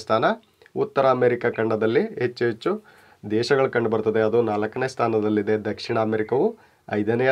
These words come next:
ಸ್ಥಾನದಲ್ಲಿದೆ. ಅದೇ ರೀತಿ ಆಸ್ಟ್ರೇಲಿಯಾ ಖಂಡ ಅಥವಾ ದೇಶವು ಆರನೆಯ ಸ್ಥಾನದಲ್ಲಿದೆ. ಸ್ನೇಹಿತರೆ, ನಾನು ಇಲ್ಲಿಯವರೆಗೆ ನಮ್ಮ ಭಾರತದಲ್ಲಿ ವಿಸ್ತೀರ್ಣದಲ್ಲಿ ಅತ್ಯಂತ ದೊಡ್ಡ ರಾಜ್ಯಗಳನ್ನ ಅನುಕ್ರಮದಲ್ಲಿ ತಿಳಿಸ್ಕೊಟ್ಟಿದ್ದೀನಿ. ಅದೇ ರೀತಿ ಜನಸಂಖ್ಯೆಯಲ್ಲಿ ಅನುಕ್ರಮದಲ್ಲಿ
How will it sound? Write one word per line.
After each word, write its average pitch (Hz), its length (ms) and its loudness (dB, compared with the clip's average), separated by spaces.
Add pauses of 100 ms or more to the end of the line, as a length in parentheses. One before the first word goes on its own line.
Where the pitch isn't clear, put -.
ಸ್ಥಾನದಲ್ಲಿದೆ. 107 680 2
ಅದೇ 101 180 -4
ರೀತಿ 127 160 -2 (600)
ಆಸ್ಟ್ರೇಲಿಯಾ 139 460 2 (560)
ಖಂಡ 127 220 2 (160)
ಅಥವಾ 110 220 0 (140)
ದೇಶವು 110 320 2 (640)
ಆರನೆಯ 104 300 0 (100)
ಸ್ಥಾನದಲ್ಲಿದೆ. 120 680 2 (500)
ಸ್ನೇಹಿತರೆ, 160 360 4
ನಾನು 151 180 6 (180)
ಇಲ್ಲಿಯವರೆಗೆ 135 460 4
ನಮ್ಮ 120 140 0 (120)
ಭಾರತದಲ್ಲಿ 123 480 0 (200)
ವಿಸ್ತೀರ್ಣದಲ್ಲಿ 131 560 -2
ಅತ್ಯಂತ 117 300 -2 (580)
ದೊಡ್ಡ 98 160 -4 (120)
ರಾಜ್ಯಗಳನ್ನ 110 500 0 (600)
ಅನುಕ್ರಮದಲ್ಲಿ 123 640 0
ತಿಳಿಸ್ಕೊಟ್ಟಿದ್ದೀನಿ. 110 640 -2
ಅದೇ 107 200 0
ರೀತಿ 107 140 -4 (100)
ಜನಸಂಖ್ಯೆಯಲ್ಲಿ 120 640 -2 (320)
ಅನುಕ್ರಮದಲ್ಲಿ 123 600 0